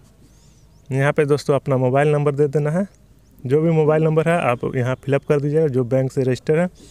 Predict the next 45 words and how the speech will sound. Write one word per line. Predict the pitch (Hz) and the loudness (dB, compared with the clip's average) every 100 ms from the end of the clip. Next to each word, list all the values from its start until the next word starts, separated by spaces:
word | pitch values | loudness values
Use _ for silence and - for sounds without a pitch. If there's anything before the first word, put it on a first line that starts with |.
| - 139 | -8 -2
यहाँ | 143 175 | 0 0
पे | |
दोस्तों | 175 - 170 | -2 -2 -2
ईमेल | 131 131 147 | 0 2 2
आईडी | 143 147 | 2 2
भी | 151 | 2
अपना | 143 - 147 | 0 0 -2
दे | 143 | 0
देना | 143 151 | 0 -2
है। | 151 185 - - 135 | -2 -6 -10 -8 -4
अगर | 135 147 | -2 0
दोस्तों | 147 - 156 | -2 0 -2
आप | 139 | 0
नेट | 139 151 | 0 2
बैंकिंग | 156 147 156 147 | 0 0 -4 -4
चाहते | - 139 175 | -4 -4 -4
हैं | 151 | -4
तो | |
ईमेल | 127 127 135 | -2 0 0
आईडी | 135 139 | 0 0
दे | 139 | -2
दीजिएगा, | 147 180 | -2 -2
नहीं | 175 185 | 0 0
तो | |
इसे | 196 202 | 0 -2
खाली | - 143 180 | -2 0 0
भी | 196 | 0
छोड़ | - 143 | 0 -2
सकते | 139 - | -2 -4
हैं, | 220 | -2
ज़रूरत | 139 135 135 | 0 0 -2
नहीं | 135 135 | -4 -6
है। | 190 - - - - - - - - - - - - | -8 -16 -20 -20 -20 -20 -20 -20 -20 -20 -20 -20 -6
यहाँ | 135 147 | -2 0
मोबाइल | 143 151 160 | 2 2 2
नंबर, | 165 185 147 | 0 0 0
ईमेल | 135 139 | 0 2
आईडी। | 135 151 220 - - - - - - - - - - - - - | 2 0 -4 -8 -20 -20 -20 -20 -20 -20 -20 -20 -20 -20 -10 0
चलिए | 170 185 | 2 2
दोस्तों, | 185 - 170 | 2 2 0
उसके | - 170 | 0 2
बाद | 165 165 143 | 2 0 0
नीचे | 143 139 165 | 0 0 0
चलते | 175 160 185 | 0 0 0
हैं, | 208 | 0